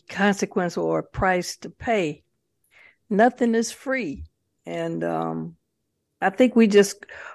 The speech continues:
just coast along, uh, just, uh, oblivious to, to what all of this really means, the things, the changes that have happened in our world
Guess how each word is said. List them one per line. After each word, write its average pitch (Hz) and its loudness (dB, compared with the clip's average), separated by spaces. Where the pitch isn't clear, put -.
just 196 0
coast 214 4
along, 190 8
uh, 156 0
just, 185 0
uh, 131 -4
oblivious 165 4
to, 156 2
to 196 2
what 185 8
all 190 8
of 170 2
this 175 2
really 170 0
means, 160 -6
the 160 -8
things, 170 2
the 170 -2
changes 170 0
that 165 -4
have 156 -4
happened 170 -4
in 156 -6
our 151 -6
world 156 -4